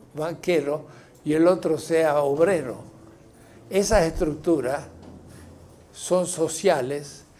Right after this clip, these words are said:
y son históricas. Eso es el pecado original. Fantástico, Marx. Fantástico. Era un gran teólogo. Los del Partido Comunista nunca lo supieron porque eran muy ignorantes.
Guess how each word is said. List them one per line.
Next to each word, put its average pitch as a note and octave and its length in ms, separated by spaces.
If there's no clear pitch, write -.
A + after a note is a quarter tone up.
y D3 80
son F3 320
históricas. B2+ 960
Eso F#3 340
es C3+ 60
el A#2+ 120
pecado B2+ 460
original. A2+ 600
Fantástico, C3+ 840
Marx. G#2 500
Fantástico. C3 1000
Era F3 180
un F#3+ 80
gran F#3 280
teólogo. C#3 600
Los D3+ 400
del D3+ 200
Partido E3 540
Comunista F3 640
nunca G#3+ 260
lo E3+ 140
supieron E3 640
porque D#3+ 300
eran F3 260
muy F#3+ 180
ignorantes. D#3 960